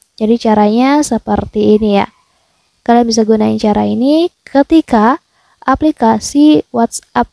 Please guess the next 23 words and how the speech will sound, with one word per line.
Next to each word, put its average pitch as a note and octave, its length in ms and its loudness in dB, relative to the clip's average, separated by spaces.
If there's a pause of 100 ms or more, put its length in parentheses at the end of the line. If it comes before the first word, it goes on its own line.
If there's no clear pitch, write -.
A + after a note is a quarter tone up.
kalian A3+ 480 0
itu C4+ 560 0
mengalami A3+ 560 0
masalah A#3 880 -2
dengan A3 400 -2
kontak, A#3+ 540 -4 (580)
yang A3 240 -2
mana A3 480 0
mungkin C#4+ 400 -4
bisa A3+ 240 0
jadi G#3+ 720 0 (960)
kontak D4+ 560 -2
yang B3 480 -2
baru A3+ 480 2
kalian A3 560 0
simpan A3 640 -4
itu C#4+ 240 -4
tidak A#3 560 0 (200)
muncul D4 720 0
di C#4+ 400 0
WhatsApp, G#3+ 640 -4
atau G#3+ 320 -4
mungkin D4 480 -2